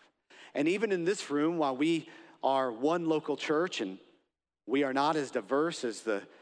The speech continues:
global church of Jesus Christ, even today,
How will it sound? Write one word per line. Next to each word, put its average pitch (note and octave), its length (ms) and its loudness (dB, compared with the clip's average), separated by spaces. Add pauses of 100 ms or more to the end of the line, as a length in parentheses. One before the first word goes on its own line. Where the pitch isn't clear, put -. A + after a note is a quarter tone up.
(200)
global D3+ 360 2
church D#3 320 -2
of G#2+ 80 -8
Jesus C3 340 -4
Christ, D#3 420 -2
even G3+ 380 -4
today, A#2 640 -6